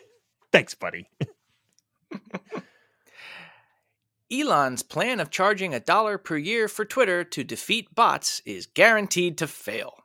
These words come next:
Speaker 1: Just like every other idea. <laughs>
Speaker 2: So,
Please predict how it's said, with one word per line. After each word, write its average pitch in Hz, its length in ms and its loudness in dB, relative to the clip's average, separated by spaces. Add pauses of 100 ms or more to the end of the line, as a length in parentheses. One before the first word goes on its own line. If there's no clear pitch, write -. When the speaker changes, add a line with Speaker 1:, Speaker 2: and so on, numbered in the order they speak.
Speaker 1:
Just 110 320 0
like 82 240 -6
every 107 340 2
other 113 240 4
idea. 98 560 0 (140)
<laughs> - 80 -14 (1600)
Speaker 2:
So, 214 560 4